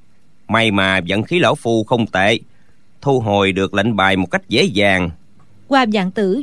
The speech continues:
Speaker 2: dõng dạc nói, nghe nói ngày trước Tạ tiên sinh đã thề độc, bất luận ai đem lệnh bài đến đều được tiên sinh làm theo ý muốn, dù kẻ đó là quan gia bảy kiếp cũng không bị tiên sinh động đến một ngón tay.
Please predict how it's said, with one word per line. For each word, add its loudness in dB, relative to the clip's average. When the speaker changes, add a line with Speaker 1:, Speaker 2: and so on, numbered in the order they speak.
Speaker 2:
dõng 0
dạc -2
nói, -2
nghe 4
nói 0
ngày 2
trước 2
Tạ 2
tiên -2
sinh -4
đã -2
thề -4
độc, -2
bất 0
luận 4
ai 0
đem 0
lệnh 0
bài 0
đến 0
đều 2
được 2
tiên 2
sinh -2
làm 2
theo -2
ý -2
muốn, -2
dù 4
kẻ 0
đó 2
là 4
quan -2
gia 2
bảy -2
kiếp 4
cũng 0
không -2
bị 0
tiên -2
sinh -2
động 2
đến 2
một 0
ngón 0
tay. 0